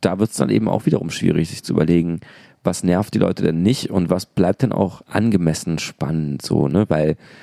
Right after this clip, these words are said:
sind wir doch mal ehrlich, welche Newcomer-Band kann sich das denn leisten, so einen riesen Tramram um die erste Platte zu machen, so? Und finanziell zum einen, aber halt auch, was so den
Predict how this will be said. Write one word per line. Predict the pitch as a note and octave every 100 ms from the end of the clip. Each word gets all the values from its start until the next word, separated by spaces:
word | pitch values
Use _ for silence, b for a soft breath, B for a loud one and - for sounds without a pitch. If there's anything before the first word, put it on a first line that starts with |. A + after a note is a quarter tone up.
| B B B
sind | - F#2+
wir | G#2
doch | F2
mal | F2+ -
ehrlich, | D#2 D#2 -
welche | F#2 A2
Newcomer-Band | G2+ G#2+ - G2+ F#2 F2 F2+ F2+
kann | - F2+
sich | F2 F2+
das | -
denn | - D2+
leisten, | C#2+ E2+ - - E2+ E2 B B B
so | -
einen | E2+
riesen | E2 F#2+ F2+ F2
Tramram | - D2+ D#2+ D2+ E2+
um | E2
die | D2+
erste | - -
Platte | - - -
zu | -
machen, | - - -
so? | - - -
Und | D#2
finanziell | - B2+ B2+ B2+ A2
zum | - F#2
einen, | - G2 A#2
aber | - F#2+ F#2+
halt | F#2+ -
auch, | F2+ -
was | F2
so | -
den | F#2 D#2+ D#2+